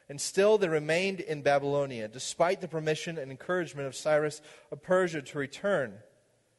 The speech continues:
By the time Jesus was born, eighty percent of the world's Jewish community lived outside of the Promised Land.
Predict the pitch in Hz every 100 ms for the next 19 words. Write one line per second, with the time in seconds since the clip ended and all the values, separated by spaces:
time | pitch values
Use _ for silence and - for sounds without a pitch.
0 | _ _ 160 214 214 214 233 220 165 247
1 | 285 240 214 165 160 180 190 208 247 262
2 | 240 - 254 247 214 214 233 226 165 147
3 | 233 247 - 220 247 247 208 185 208 220
4 | 214 214 220 220 214 - - - 202 196
5 | - 240 269 262 214 180 151 120